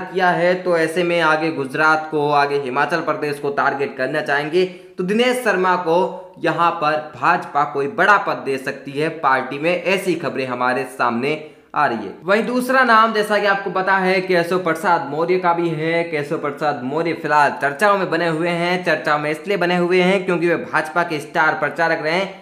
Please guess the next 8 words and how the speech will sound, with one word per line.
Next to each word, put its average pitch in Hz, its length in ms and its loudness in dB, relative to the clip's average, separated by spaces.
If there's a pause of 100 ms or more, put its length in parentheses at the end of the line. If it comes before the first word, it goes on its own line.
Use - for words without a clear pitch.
(260)
लेकिन 202 560 0 (240)
खुद 233 180 0
की 254 140 2
विधानसभा 175 640 2
पर 151 280 -2
चुनाव 143 320 0 (360)
हार 135 260 0
गए। 95 120 -12